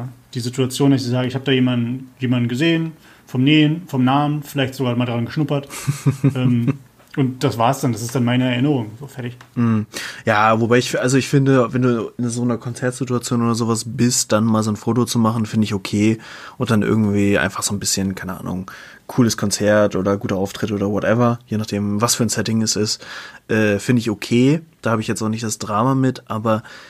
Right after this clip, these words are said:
Speaker 2: dann irgendwie, wenn, wenn du wen triffst, da dann auf Krampf irgendwie so ein oberflächliches Gespräch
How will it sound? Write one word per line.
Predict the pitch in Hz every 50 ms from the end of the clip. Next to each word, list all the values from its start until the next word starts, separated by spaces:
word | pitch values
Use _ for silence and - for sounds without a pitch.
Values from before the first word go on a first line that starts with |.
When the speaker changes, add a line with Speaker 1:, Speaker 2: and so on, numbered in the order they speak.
| - - _ _
Speaker 2:
dann | - 104 110 117 120
irgendwie, | - 104 120 117 117 117 110 107 101
wenn, | 107 107 110 110 107 98
wenn | 110 123 143 143
du | 143 127 120
wen | 131 123 123 123 120
triffst, | - - - - 123 135 143 143 - - - -
da | 117 113
dann | 113 117 113 117
auf | 107 101 110 -
Krampf | - - - 101 107 127 131 123 -
irgendwie | 92 110 120 120 120
so | 113 113 113
ein | 110 110 110 110
oberflächliches | - - 110 123 127 123 - - 120 113 - 117 110 113 - -
Gespräch | 120 - - - - - 110 113 120 120 - -